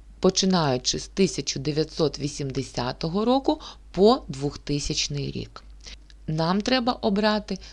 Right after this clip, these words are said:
назву стовпця «Дата народження». Для того, щоб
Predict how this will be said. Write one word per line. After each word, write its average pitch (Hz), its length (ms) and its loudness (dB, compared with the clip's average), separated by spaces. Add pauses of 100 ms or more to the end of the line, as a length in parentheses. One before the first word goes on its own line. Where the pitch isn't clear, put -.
назву 165 520 2
стовпця - 680 -2 (140)
«Дата 139 460 -2
народження». 135 680 -4 (380)
Для 160 160 2
того, 320 340 6
щоб - 380 2